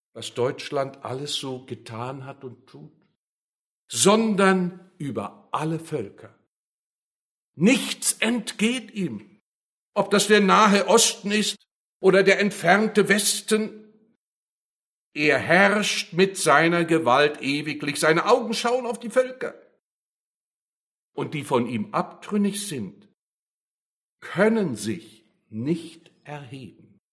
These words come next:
Können sich nicht erheben. Jubilate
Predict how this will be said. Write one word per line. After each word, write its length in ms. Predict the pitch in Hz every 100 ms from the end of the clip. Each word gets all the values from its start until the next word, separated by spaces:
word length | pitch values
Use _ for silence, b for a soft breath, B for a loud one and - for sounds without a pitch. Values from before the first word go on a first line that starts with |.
| _ _ _ _ _
Können 280 | - 123 139
sich 180 | 147 -
nicht 220 | 127 -
erheben. 340 | 135 156 - _ _ _ _ _ _ _ _ _ _ _ -
Jubilate 840 | 143 123 117 147 214 214 -